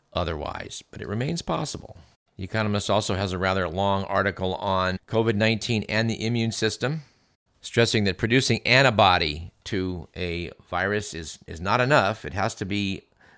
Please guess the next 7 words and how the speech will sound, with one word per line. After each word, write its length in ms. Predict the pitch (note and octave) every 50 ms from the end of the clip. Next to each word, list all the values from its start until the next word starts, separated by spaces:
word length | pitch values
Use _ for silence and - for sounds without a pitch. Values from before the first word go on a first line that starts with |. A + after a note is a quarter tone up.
| _ _ _ _ _ _ _ _
an 100 | - F2+
antibody 440 | F#2 G2 A2 A2 G2+ G2+ G#2+ G#2+ G2+
that 100 | F#2+ F#2
actually 400 | - - A2+ A2+ - - A#2 A2+
neutralizes 840 | G2+ G2+ A#2+ D3+ D3 - - C3+ A#2+ A2+ A2+ A2+ A#2 G#2+ A#2 A#2+ A#2
the 80 | A2 A#2+
virus. 580 | A#2 A#2 C3+ D#3+ A2 - - - - - -